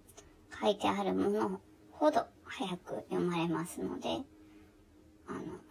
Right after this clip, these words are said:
質問箱でもいいし、ラジオトークの方からでも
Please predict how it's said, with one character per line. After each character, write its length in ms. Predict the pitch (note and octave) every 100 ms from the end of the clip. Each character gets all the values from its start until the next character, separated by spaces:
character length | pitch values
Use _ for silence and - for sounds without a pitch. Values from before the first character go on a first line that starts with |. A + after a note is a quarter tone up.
| -
質 180 | -
問 180 | C#4 A#3+
箱 220 | G3 - -
で 60 |
も 120 | -
い 140 | - F#3+
い 20 |
し、 440 | - - F4 D4+ C#4 - - - - - -
ラ 120 | B3
ジ 220 | A#3 - A3
オ 400 | G#3+ G#3 G3 -
ト 300 | A3 G#3 G3
ー 40 | -
ク 60 |
の 180 | - E3+
方 200 | - -
か 200 | - -
ら 140 | - D#3+
で 120 | C#4
も 260 | C#4 A3